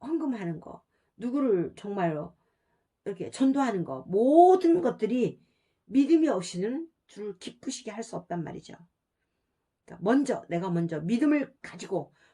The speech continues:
확신을 가지고, 선진들도 이로써 증거를 얻었으니 나도 그와 같이 오늘 실천해보자 기도를 하고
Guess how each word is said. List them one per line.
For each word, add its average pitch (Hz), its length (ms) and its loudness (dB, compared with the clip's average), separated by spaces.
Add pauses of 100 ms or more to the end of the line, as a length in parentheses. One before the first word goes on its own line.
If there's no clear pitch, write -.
확신을 330 400 -6
가지고, 170 560 -8 (320)
선진들도 302 920 4 (160)
이로써 269 540 2
증거를 220 580 0
얻었으니 175 720 -2 (480)
나도 277 380 0
그와 269 300 0
같이 170 460 -10 (180)
오늘 175 320 -2 (160)
실천해보자 254 1000 0 (400)
기도를 185 360 -4
하고 240 500 2